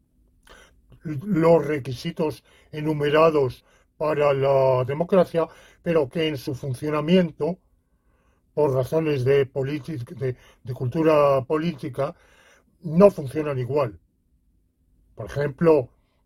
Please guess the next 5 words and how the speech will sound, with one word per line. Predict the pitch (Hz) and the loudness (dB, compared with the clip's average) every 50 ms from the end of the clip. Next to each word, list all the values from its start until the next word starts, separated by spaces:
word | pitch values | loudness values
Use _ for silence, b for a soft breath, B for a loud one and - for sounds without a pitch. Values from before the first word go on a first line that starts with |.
| _ _ - | _ _ -6
hay | 156 156 151 151 151 147 | -2 0 0 0 0 -2
un | 147 143 139 127 | -4 -4 -6 -6
predominio, | - - 170 160 156 147 143 139 147 151 151 147 147 147 139 127 123 b b b b b b b b b _ _ _ _ _ _ _ _ _ _ _ - - | -4 -2 0 2 2 2 0 0 -2 -6 -6 -4 -2 -2 -2 -2 -4 b b b b b b b b b _ _ _ _ _ _ _ _ _ _ _ -10 -6
hablaba | 123 127 135 151 160 160 160 160 | -4 0 2 2 4 4 4 4
de | 139 156 151 151 151 143 143 127 123 | 2 0 0 2 2 2 0 0 -2